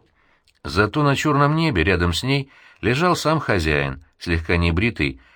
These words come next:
и оттого ещё более привлекательный. Когда она умывалась в ванной, где аккуратно сложенные чёрные полотенца висели в строго выверенном порядке, то услышала,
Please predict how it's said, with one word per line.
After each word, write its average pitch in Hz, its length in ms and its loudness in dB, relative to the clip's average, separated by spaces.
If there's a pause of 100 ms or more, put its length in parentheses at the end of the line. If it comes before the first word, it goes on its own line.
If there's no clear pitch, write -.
(120)
и 98 60 -2
оттого 107 340 0
ещё 92 200 0
более 87 280 2
привлекательный. 73 880 -2 (680)
Когда 98 320 0
она 117 140 2
умывалась 117 500 0
в 82 40 -2
ванной, 73 480 0 (160)
где 76 160 -2
аккуратно 82 380 0
сложенные 80 460 0
чёрные 80 360 0
полотенца 85 680 -2 (220)
висели 85 420 0
в 78 60 -2
строго 87 360 0
выверенном 80 520 2
порядке, 107 520 -2 (560)
то 175 120 -2
услышала, 143 640 0